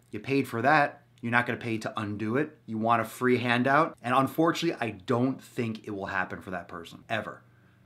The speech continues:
In addition to all the other things that it's gonna s-, that mentality will spread into her life. It's sad, but you cannot waste your time on people that cannot be helped. People have to be ready to be helped, especially when it's about a huge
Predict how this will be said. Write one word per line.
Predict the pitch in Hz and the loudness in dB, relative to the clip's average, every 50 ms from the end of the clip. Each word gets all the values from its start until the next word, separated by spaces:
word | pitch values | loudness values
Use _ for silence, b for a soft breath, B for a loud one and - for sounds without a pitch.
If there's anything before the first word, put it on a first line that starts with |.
| b b b b _ _ - | b b b b _ _ -2
In | 143 143 | 0 0
addition | 127 127 147 120 127 123 | 2 2 2 2 2 2
to | 131 | 2
all | 127 131 127 127 | 2 4 2 4
the | 120 127 | 4 4
other | 123 117 120 117 110 | 4 4 4 2 2
things | 104 - 127 113 110 110 101 | 0 -2 -2 -2 -2 -2 -2
that | 104 104 101 | 0 -2 -2
it's | 98 | -2
gonna | - 110 101 | -4 -8 -8
s-, | 92 - - - - | -6 -8 -8 -4 -2
that | 123 120 120 123 | 0 0 0 0
mentality | 117 113 107 110 113 110 123 127 127 | -2 -4 -2 2 2 4 4 4 4
will | 117 110 | 2 0
spread | 110 - - - 117 113 110 110 101 B B B B B B | -4 -6 -6 -2 0 0 0 0 -4 B B B B B B
into | 107 104 101 - 95 | -8 -8 -8 -8 -10
her | 80 95 95 | -8 -8 -8
life. | 90 87 85 - - - - _ _ _ _ _ - | -6 -6 -6 -8 -8 -14 -20 _ _ _ _ _ -4
It's | 143 139 - - | -2 -2 -2 0
sad, | - 175 165 139 110 92 87 - B B B B B | 2 4 6 6 6 4 0 -4 B B B B B
but | - 113 107 104 101 | -6 -6 -6 -6 -6
you | 95 117 139 | -4 -2 -2
cannot | 143 - 160 156 151 143 127 107 95 87 | -2 0 2 4 6 6 6 4 2 0
waste | 107 113 123 123 - | -2 0 0 -2 0
your | - 123 117 | -2 -2 -2
time | 120 - 123 120 127 131 123 | -2 -2 -2 0 2 2 2
on | 113 110 107 | 2 2 0
people | 104 139 127 123 139 143 143 143 B B B | -2 -4 -4 -2 -2 -2 -2 -4 B B B
that | 98 98 | -12 -12
cannot | - - 113 104 101 - | -10 -6 -6 -6 -6 -6
be | 101 90 | -8 -14
helped. | - - - 110 92 - - - - - | -10 -6 -4 -4 -4 -4 -8 -16 -12 -6
People | - 156 147 165 | -4 0 2 2
have | 160 160 | 2 2
to | 135 | 2
be | 131 113 | 0 0
ready | 95 85 104 107 107 107 101 | 0 0 -2 -2 0 0 -2
to | 98 | -2
be | 95 92 | -4 -6
helped, | 92 95 95 82 - - | -6 -4 -6 -6 -6 -8
especially | - - - 147 147 147 170 156 | -12 -6 0 0 2 4 4 4
when | 135 127 | 6 4
it's | 117 110 | 4 4
about | 98 107 104 101 - 98 | 4 2 2 2 0 -4
a | 98 | -6
huge | - - - 131 131 127 127 123 - | -6 -6 0 4 4 4 4 4 0